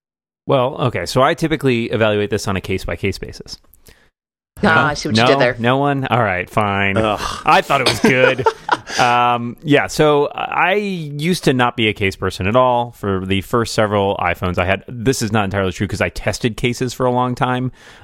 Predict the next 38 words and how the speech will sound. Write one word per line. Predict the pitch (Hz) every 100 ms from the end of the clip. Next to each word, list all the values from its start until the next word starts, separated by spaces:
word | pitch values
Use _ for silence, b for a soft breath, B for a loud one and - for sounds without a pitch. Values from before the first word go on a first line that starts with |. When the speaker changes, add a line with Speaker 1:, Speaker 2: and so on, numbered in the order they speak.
| -
Speaker 1:
uh, | 101 92
and | 90 95
so | 107
I | 95 95
spent | - 104
a | 95
lot | 95 90
of |
time, | - 90 92
like, | 85 - - b b -
putting | 107
cases | 117 143 147
on, | 180 143 92
taking | 92 107
cases | 104 135 139 151
off, | 156 101 -
walking | 90 -
around | 110
with | 123
the | -
case | 139 131
for | -
a | 101
day, | 98 90
seeing | - 95 101
how | 117
it | 127
was, | 147 127 95 87
and | 85
I |
found | 80 95
it | 87
really | 90 104
annoying | 127 131 98
most | 92 -
of |
the | 90
time. | 98 87 82